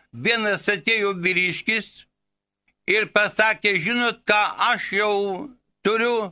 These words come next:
du vaikučius gražius, bet aš pamilau kitą žmogų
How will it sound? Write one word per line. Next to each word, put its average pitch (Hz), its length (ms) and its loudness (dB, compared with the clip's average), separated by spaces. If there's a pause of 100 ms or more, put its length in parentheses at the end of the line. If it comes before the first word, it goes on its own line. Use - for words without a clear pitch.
(120)
du 143 300 -2
vaikučius 151 680 0
gražius, 202 540 0 (220)
bet 175 280 0
aš 226 320 0
pamilau 185 600 0
kitą 165 400 -2
žmogų 226 600 0